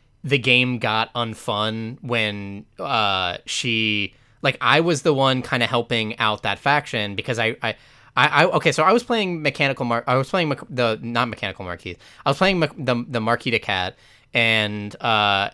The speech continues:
one of the things that the faction really needs is, uh, bird cards, 'cause that's how you make your big swingy turns. So there's all these poker cards in the game, and they, they serve different purposes.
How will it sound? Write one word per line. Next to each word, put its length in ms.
one 280
of 60
the 80
things 460
that 200
the 580
faction 500
really 280
needs 600
is, 800
uh, 180
bird 300
cards, 340
'cause 120
that's 140
how 80
you 100
make 200
your 80
big 240
swingy 500
turns. 420
So 120
there's 340
all 160
these 160
poker 420
cards 380
in 80
the 80
game, 460
and 180
they, 100
they 180
serve 340
different 260
purposes. 720